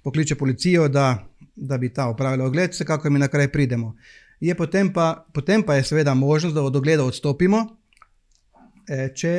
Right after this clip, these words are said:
eh, je ta prekršek, oziroma če, če ni nastala materialna škoda ali pa je ta minimalna, če ni pol-, posledic telesnih, če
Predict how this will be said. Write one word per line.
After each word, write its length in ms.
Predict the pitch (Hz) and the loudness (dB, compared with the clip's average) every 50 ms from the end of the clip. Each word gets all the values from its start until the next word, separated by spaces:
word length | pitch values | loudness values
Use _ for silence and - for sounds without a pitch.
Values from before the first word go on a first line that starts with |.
| 180 - - | -2 -4 -4
eh, 240 | 151 147 147 - - 165 147 | -4 -4 -4 -4 -4 -4 -4
je 80 | 151 143 147 | -4 -2 -2
ta 180 | 160 156 151 | -2 -4 -4
prekršek, 600 | 143 - 135 120 - 165 156 143 - 151 143 - | -4 -6 -6 -4 -2 -2 -2 -2 -2 -4 -4 -6
oziroma 340 | 143 120 139 135 151 151 139 | -6 -6 -4 -4 -2 -2 -2
če, 220 | - - 147 147 - - | -2 -2 -2 -2 -2 -2
če 140 | - 175 170 | -2 0 2
ni 100 | 180 180 | 2 2
nastala 360 | 165 139 - 151 143 139 139 | 2 2 2 4 4 4 4
materialna 340 | 131 127 139 147 151 151 139 127 | 2 2 2 2 2 2 2 0
škoda 320 | - - 165 170 170 156 | -2 -2 0 2 2 2
ali 120 | 143 131 | 2 0
pa 100 | - 131 | 0 -2
je 80 | 131 127 | -2 -2
ta 100 | - 143 135 | 0 0 2
minimalna, 640 | 139 147 170 170 165 160 160 170 170 165 160 151 - - - - - - - | 2 4 4 2 2 2 2 0 0 0 -2 -4 -6 -12 -18 -20 -20 -10 -4
če 120 | - 156 | -2 0
ni 140 | 147 151 147 147 | 2 2 0 0
pol-, 200 | 147 139 127 - | -2 -4 -2 -4
posledic 460 | - 135 113 - 151 151 147 135 131 - | -6 -6 -2 0 2 2 2 0 0 -2
telesnih, 580 | 143 139 147 147 143 147 - 139 131 127 - | -2 0 2 2 0 0 -2 -2 -2 -4 -6
če 180 | - - 147 | -8 -6 -4